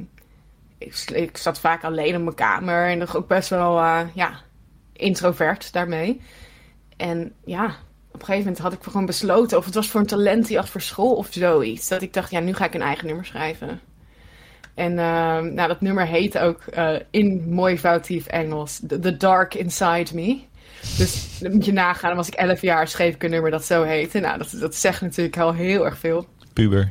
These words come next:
Speaker 1: Ehm, ja,
Speaker 2: Ja.
Speaker 1: vroege puber, zeker.
Speaker 2: Ja.
Speaker 1: En, eh, ja, dus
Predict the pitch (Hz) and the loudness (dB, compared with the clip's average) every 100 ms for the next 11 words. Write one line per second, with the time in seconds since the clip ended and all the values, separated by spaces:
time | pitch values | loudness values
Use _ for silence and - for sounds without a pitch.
0 | - 208 185 - 208 214 - - - - | -4 -2 0 2 2 0 -8 -20 -20 -20
1 | - _ _ - - 208 208 190 147 - | -20 _ _ -20 -6 2 4 4 0 -8
2 | - - 123 117 - - 170 170 170 170 | -12 2 6 6 4 0 0 2 0 0
3 | 175 - - 120 123 170 175 - - - | -2 -2 2 4 4 0 -10 -18 -20 -20
4 | - _ _ - - - 170 165 165 160 | -20 _ _ -10 -10 -10 -6 -4 -4 0
5 | 165 349 202 165 - _ _ _ - 220 | 2 2 0 -4 -10 _ _ _ -4 -4
6 | 220 | -4